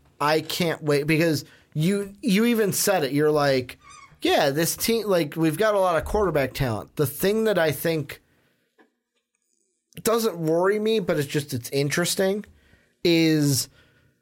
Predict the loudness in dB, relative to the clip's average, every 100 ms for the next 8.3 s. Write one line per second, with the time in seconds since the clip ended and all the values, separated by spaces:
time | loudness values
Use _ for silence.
0 | _ _ _ _ -2 0 0 2 2 0
1 | -2 -2 0 2 2 0 0 -2 0 -2
2 | -2 0 0 -2 -2 0 2 2 0 0
3 | -4 0 0 2 0 0 0 0 0 0
4 | -2 -2 0 0 -4 -8 -2 -2 0 0
5 | 0 0 0 -2 -6 -6 -8 -12 _ _
6 | _ _ _ _ _ 0 0 2 0 2
7 | 0 2 2 2 -2 -8 _ _ _ 0
8 | 0 -2 -8